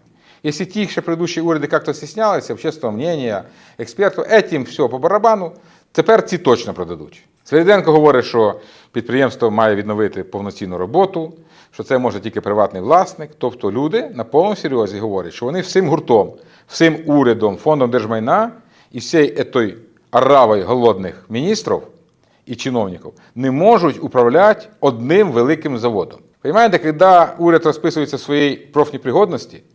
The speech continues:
ну, це сигнал для всіх, включає інвесторів. Саме головне, ніякий нормальний хазяїн, країни хазяїн, да любого там комплексу, не буде продавати щось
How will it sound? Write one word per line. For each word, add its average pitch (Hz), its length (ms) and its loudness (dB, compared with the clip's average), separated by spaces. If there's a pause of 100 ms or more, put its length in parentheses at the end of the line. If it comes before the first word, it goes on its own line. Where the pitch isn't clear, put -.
(360)
ну, 113 60 -10
це 226 160 0
сигнал 139 460 0
для 120 80 -4
всіх, 113 240 -10
включає 120 360 -2
інвесторів. 95 460 -12 (400)
Саме 240 280 0
головне, 147 440 0 (640)
ніякий 190 800 -6 (240)
нормальний 135 560 -2
хазяїн, 131 520 -6 (340)
країни 131 400 2
хазяїн, 90 520 -8
да 147 80 -12
любого 165 440 -2 (200)
там 82 220 -14
комплексу, 110 520 -8 (160)
не 127 160 -6
буде 170 280 0
продавати 147 640 2 (540)
щось 185 560 -4